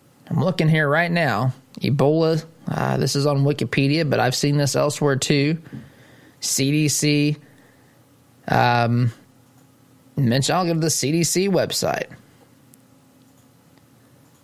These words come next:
Virus spreads, this is Ebola, through blood or body fluids. I'm not gonna go through all those on the air today.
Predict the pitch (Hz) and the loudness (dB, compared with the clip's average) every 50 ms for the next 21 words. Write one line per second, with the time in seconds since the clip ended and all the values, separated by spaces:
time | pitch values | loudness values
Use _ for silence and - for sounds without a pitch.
0 | _ _ _ _ - 139 - 113 127 147 160 170 180 170 - - - 165 160 156 | _ _ _ _ -6 -2 0 2 2 2 2 2 0 0 -2 -2 0 0 2 2
1 | 160 165 160 147 156 147 - 190 185 180 160 - 180 196 185 214 233 208 165 151 | 2 2 0 0 0 0 0 0 0 0 0 0 0 0 2 2 2 2 2 2
2 | 147 160 190 185 - - - _ _ _ _ _ _ _ _ _ _ _ - - | 0 0 -2 -4 -6 -10 -20 _ _ _ _ _ _ _ _ _ _ _ -20 -12
3 | - - 151 151 151 139 139 139 139 143 156 170 180 185 180 180 160 143 175 170 | -4 0 2 2 2 2 2 2 2 4 2 2 2 2 0 0 2 2 2 2
4 | 185 180 165 147 135 120 - 120 117 104 104 113 135 156 160 - - - _ _ | 2 2 0 0 -2 -2 0 0 0 2 2 0 0 -2 -2 -4 -8 -12 _ _
5 | _ _ _ _ - - - - - - - - - _ _ _ _ - - - | _ _ _ _ -20 -20 -20 -20 -20 -20 -20 -20 -20 _ _ _ _ -12 -8 -4
6 | - 107 107 110 - 127 131 127 117 110 - - 123 131 139 139 139 143 135 139 | 0 0 0 2 2 2 0 0 0 -2 0 0 0 2 2 0 0 0 2 2
7 | 135 135 131 127 131 131 131 135 139 143 143 139 - - - - - - - - | 2 2 2 2 2 2 2 2 2 0 -2 -4 -6 -12 -20 -20 -20 -20 -20 -20
8 | - - - - - - - - - 123 151 165 170 170 160 156 160 160 170 165 | -20 -20 -20 -20 -20 -16 -6 -2 0 2 2 2 2 2 2 2 2 2 2 0
9 | 156 - 143 120 104 95 90 95 123 139 139 | 0 -2 -2 0 0 0 2 0 0 -2 -4